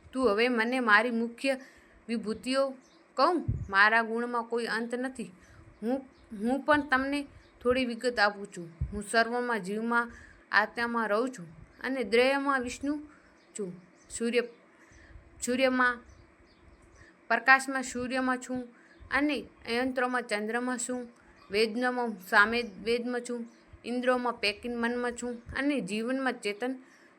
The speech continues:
છું. રુદ્રમાં શંકરમાં છું અને ધનથી દિશામાં કુબેરમાં છું.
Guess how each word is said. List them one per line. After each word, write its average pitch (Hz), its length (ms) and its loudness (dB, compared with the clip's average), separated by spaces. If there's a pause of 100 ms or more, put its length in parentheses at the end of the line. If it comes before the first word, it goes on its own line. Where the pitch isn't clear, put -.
(140)
છું. 175 220 -10
રુદ્રમાં 233 460 0
શંકરમાં 247 640 0
છું 262 180 -4
અને 226 340 -4
ધનથી 226 460 0
દિશામાં 226 580 2 (520)
કુબેરમાં 208 460 6
છું. 175 220 -10